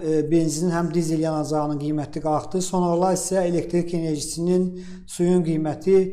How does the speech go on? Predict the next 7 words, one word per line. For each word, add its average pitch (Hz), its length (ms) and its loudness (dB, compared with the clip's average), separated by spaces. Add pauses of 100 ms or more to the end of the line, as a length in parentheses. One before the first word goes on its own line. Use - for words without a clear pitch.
(260)
qaldırıldı. 156 640 0 (180)
Axırıncı 254 540 0 (240)
bahalaşma 196 640 2
qərarı 170 400 4
isə 214 460 4
Tarif 185 320 4
Şurası 196 680 2